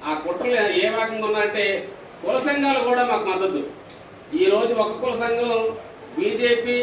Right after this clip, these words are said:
అభ్యర్థికి మద్దతు అంటే, మళ్ళీ అందులో ఇంకో అదే సామాజిక వర్గం వాళ్ళు వేరే వాళ్ళు వెళ్ళిపోయి గూడు, గూడు ముచ్చేయాలని మద్దతు అన్నారు. అంటే కులాలని ద్వారా వాళ్ళని ఎక్స్‌పోజ్ చేసుకుంటూ కుల రాజకీయాలు చేస్తూ, అలాగే మత రాజకీయాలు చేస్తూ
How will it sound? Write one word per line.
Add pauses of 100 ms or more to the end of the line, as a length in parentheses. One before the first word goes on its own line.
(440)
అభ్యర్థికి
మద్దతు
అంటే, (240)
మళ్ళీ
అందులో (200)
ఇంకో
అదే (100)
సామాజిక
వర్గం
వాళ్ళు (360)
వేరే
వాళ్ళు
వెళ్ళిపోయి (580)
గూడు,
గూడు
ముచ్చేయాలని
మద్దతు
అన్నారు. (360)
అంటే (160)
కులాలని (100)
ద్వారా (540)
వాళ్ళని (1300)
ఎక్స్‌పోజ్
చేసుకుంటూ (600)
కుల
రాజకీయాలు
చేస్తూ, (440)
అలాగే
మత
రాజకీయాలు
చేస్తూ